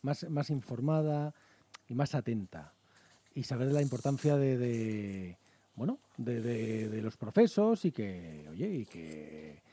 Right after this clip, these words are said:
y que hay que estar atento al buen funcionamiento de, de nuestros poderes. Y me lo digo porque de manera cruda me decían,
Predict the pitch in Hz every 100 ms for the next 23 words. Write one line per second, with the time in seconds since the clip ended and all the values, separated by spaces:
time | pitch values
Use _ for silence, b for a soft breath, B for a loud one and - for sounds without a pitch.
0 | b b - 92 87 82 87 104 - 107
1 | 120 151 165 208 220 160 107 101 113 98
2 | 117 117 135 135 131 117 131 180 180 147
3 | 117 101 95 82 _ B B - 123 117
4 | - 98 - 101 101 85 - - - B
5 | B B B B B B _ - 170 165
6 | 156 151 151 147 156 160 147 165 214 208
7 | 185 139 143 131 135 170 190 196 220 175
8 | 139 - 107 95